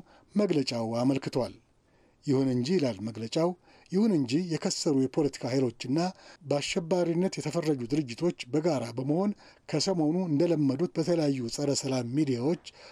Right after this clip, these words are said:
ባሰራጩት የሐሰት ፕሮፓጋንዳ በኦሮሚያ የተወሰኑ ዞኖችና ወረዳዎች እንዲሁም ትምህርት ቤቶች ውስጥ ሁከት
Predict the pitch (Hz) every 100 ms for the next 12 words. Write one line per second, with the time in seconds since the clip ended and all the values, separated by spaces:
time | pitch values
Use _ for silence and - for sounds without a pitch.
0 | - - 180 - 214 180 - 180 - 151
1 | 185 - 156 - 180 - 135 117 113 123
2 | 185 196 - - - 127 143 156 135 135
3 | 180 - 151 - 143 127 110 147 143 -
4 | 127 120 117 123 131 175 185 - - -
5 | - 170 196 175 143 120 104 - - 147
6 | 190 - 151 143 131 - 196 170 - 185
7 | - 196 156